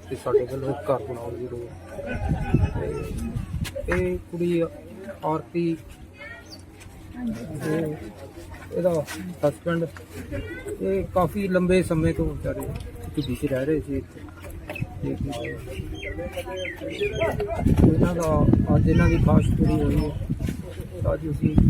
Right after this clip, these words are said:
ਸ਼ੁਰੂ ਕਰਵਾਇਆ ਤੇ ਵਾਹਿਗੁਰੂ ਦੀ ਕਿਰਪਾ ਨਾਲ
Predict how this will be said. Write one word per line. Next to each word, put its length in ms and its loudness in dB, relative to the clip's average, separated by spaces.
ਸ਼ੁਰੂ 180 0
ਕਰਵਾਇਆ 500 4
ਤੇ 220 -2
ਵਾਹਿਗੁਰੂ 360 -2
ਦੀ 120 -2
ਕਿਰਪਾ 360 -4
ਨਾਲ 320 -4